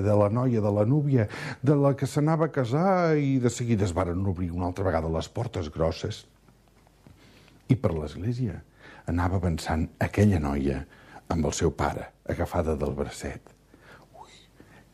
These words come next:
que maca que estava. Que maca que estava, li semblava en aquell noi. I sí, estava maca, eh? De llavors, i el pare tot cofoi en allà, i anar saludant a un costat i a l'altre, i la noia només se'l mirava amb ell,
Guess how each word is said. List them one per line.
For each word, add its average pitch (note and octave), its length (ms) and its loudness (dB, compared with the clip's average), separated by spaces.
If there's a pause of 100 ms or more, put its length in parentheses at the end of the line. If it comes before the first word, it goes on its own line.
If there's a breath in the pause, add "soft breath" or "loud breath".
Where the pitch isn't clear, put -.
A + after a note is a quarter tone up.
que G#2+ 200 4
maca F#2 720 2
que - 160 -6
estava. - 540 -8 (1300 loud breath)
Que G#2+ 120 0
maca F#2+ 640 -2
que - 80 -8
estava, - 560 -2
li D2+ 120 0
semblava D2+ 420 -2
en D2 80 -2
aquell D2+ 240 -2
noi. D#2 160 -2 (100)
I - 80 -2
sí, A#2 160 4 (160)
estava D2+ 360 -4
maca, - 360 -12 (140)
eh? B2+ 100 -4 (720 loud breath)
De A2 140 4
llavors, F#2 420 2
i E2 60 0 (100)
el D#2+ 140 2
pare F2 240 2 (100)
tot E2+ 240 -4
cofoi - 640 -6
en - 140 -12
allà, E2+ 180 -8 (160)
i F2 140 0
anar D#2+ 180 -2
saludant D2+ 460 -4
a - 20 -8
un B1+ 160 -8
costat - 800 -6
i - 60 0
a - 60 -8
l'altre, - 520 0
i E2 80 4
la D#2+ 160 4
noia F#2+ 240 2
només G#2+ 320 0
se'l G#2 140 0
mirava G2 320 2
amb F#2+ 160 4
ell, G2+ 100 6